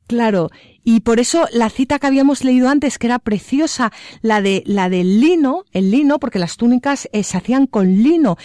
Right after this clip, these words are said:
y, y, y, eh, ¿recuerdas, José Ignacio, que leímos la cita del Apocalipsis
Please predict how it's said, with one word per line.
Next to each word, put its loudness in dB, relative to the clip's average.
y, 0
y, -2
y, -6
eh, -2
¿recuerdas, -4
José -8
Ignacio, 0
que -2
leímos 0
la -4
cita -6
del -2
Apocalipsis -4